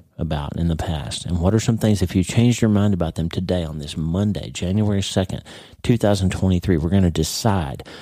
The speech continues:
we're gonna set our intention and follow through. We're gonna worship in a minute with my friend Tommy Walker and his song, "I Have Decided." And by the way, if you haven't signed up for Tommy and Robin Walker's seven-day YouVersion Bible study, you can do it with me and Lisa.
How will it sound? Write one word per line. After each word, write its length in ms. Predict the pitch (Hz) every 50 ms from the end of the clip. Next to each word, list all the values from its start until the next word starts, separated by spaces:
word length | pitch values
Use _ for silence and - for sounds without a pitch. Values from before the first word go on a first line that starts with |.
| - - -
we're 80 | -
gonna 220 | 95 95 85 82 82
set 340 | - - - 110 107 107
our 160 | 104 101 101 98
intention 480 | 92 90 - 110 104 98 - - 71
and 180 | 67 69 71 -
follow 380 | - - 90 92 92 90 87
through. 240 | 85 - - 98 87
We're 80 | 82 85
gonna 160 | 87 85 80
worship 540 | 82 82 85 98 107 98 - - 80 - -
in 100 | 85 87
a 60 | 87
minute 340 | 87 98 95 85 78 - - - _ _ _ _ _ _ _ - - - - -
with 80 | -
my 160 | 117 95 90
friend 260 | 90 - 95 92 90 -
Tommy 300 | - 95 92 95 95 92
Walker 420 | 87 80 76 80 - - - - - - - - - - - -
and 120 | - 85
his 180 | 87 92 87 -
song, 340 | - - 98 87 85 85 71
"I 100 | 71 85
Have 300 | - - 95 87 85 82
Decided." 640 | 85 78 - - - 87 80 78 73 64 53 - - - _ _ _ _ _ _ _ _ _ _ -
And 100 | - 113
by 120 | 107 101
the 80 | 95 98
way, 240 | 92 87 80 85 - - - - - - - -
if 80 | -
you 60 | 110
haven't 180 | 117 123 117 101
signed 260 | - - 101 98 98
up 120 | 90 - -
for 100 | 73 73
Tommy 380 | - - 95 90 90 90 82
and 200 | 80 78 71 - - -
Robin 440 | - - 92 90 90 87 87 85 87
Walker's 360 | 87 87 - - 78 78 -
seven-day 680 | - - 101 95 90 92 90 82 90 87 87 85 82 - - - - - - - -
YouVersion 640 | 101 104 104 95 101 98 95 92 107 98 87 95
Bible 300 | 92 92 95 - - 101
study, 320 | 101 - - 107 101 104 98
you 80 | 87
can 140 | - - 95
do 140 | 87 92 82
it 40 | 69
with 140 | 85 98 101
me 100 | 95 92
and 100 | 87 87
Lisa. 520 | 85 87 90 - 92 87 82 80 - -